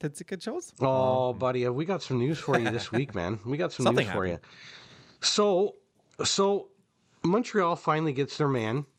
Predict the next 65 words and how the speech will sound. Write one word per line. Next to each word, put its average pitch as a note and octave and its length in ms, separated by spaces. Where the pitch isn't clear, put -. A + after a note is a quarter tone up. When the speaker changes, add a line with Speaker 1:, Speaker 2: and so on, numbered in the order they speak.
Speaker 2:
in A#2 280
player C3+ 380
agent, C3 340
or A2 100
f-, - 360
I A2 100
should G2 240
say G2+ 180
former C3+ 500
player F#2+ 320
agent, F#2+ 300
Speaker 1:
Yeah. F#2+ 60
Speaker 2:
Ken A#2+ 220
Hughes. G2+ 380
Um, E3+ 480
so - 180
whenever F#3+ 320
I G#3 100
first, - 440
you C3 100
know, A2 120
heard C3 180
of C#3 80
the C3 60
news A#2+ 400
and, F#2 180
and F#2+ 160
start B2 300
reading A2 260
up A2 140
on F2+ 160
it, G#2+ 100
I E3 60
mean, G3+ 220
y-, F#2+ 200
you C3+ 80
know, A#2 80
you've D#3 240
heard C#3+ 160
me B2+ 80
on A2 120
the G#2 60
program, G2+ 720
you G2+ 100
know, F2+ 100
mention G#2 360
some G#2+ 200
of G#2 60
the F#2 60
guys G2 320
that G2 160
were G2 120
in G2+ 120
the F#2 60
running, G2 380
you F2+ 80
know, F#2 120
your F#2 180
Patrick - 480
Roys G#2 500
and D#2+ 220
Danny G#2 300
Speaker 1:
Mm-hmm. F2+ 100
Speaker 2:
Brières G#2 640
and F#2 180